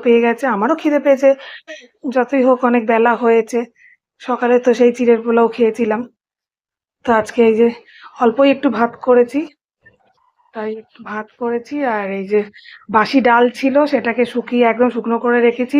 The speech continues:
চিকেন কষা আর মাছ করেছি। আর এখানে স্যালাড কাটা তো দেখতেই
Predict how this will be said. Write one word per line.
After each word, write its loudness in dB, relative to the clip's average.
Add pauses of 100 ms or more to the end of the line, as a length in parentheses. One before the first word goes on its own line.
চিকেন 0
কষা -2 (140)
আর 2 (580)
মাছ 2 (140)
করেছি। -4 (360)
আর -2
এখানে 2 (100)
স্যালাড 2
কাটা -2
তো 0
দেখতেই -2